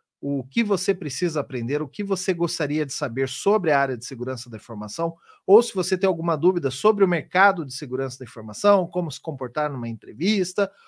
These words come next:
ou mesmo se você quer que eu entreviste aqui algum profissional da área de segurança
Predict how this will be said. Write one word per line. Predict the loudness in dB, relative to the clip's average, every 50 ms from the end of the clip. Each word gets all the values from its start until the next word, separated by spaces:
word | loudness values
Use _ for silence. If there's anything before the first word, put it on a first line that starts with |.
| _ _
ou | 2 2 2 4
mesmo | 2 2 2 2 2 0
se | -2 -8 -6
você | -6 -4 -4 -4 -4
quer | -4 0 0 0 0 0
que | 0 0
eu | 0
entreviste | 0 0 -2 -2 -4 -2 -2 -4 -6 -6 -6 -8
aqui | -8 -6 -6 -6 -6 -6 -2
algum | -2 0 0 0 0 0 0 0 0
profissional | -2 -2 -4 -4 -4 -6 -4 -2 -2 0 0
da | 2 2
área | 2 2 0 -4
de | -6 -8
segurança | -10 -10 -8 -6 -6 -6 -6 -6 -8 -8 -10 -10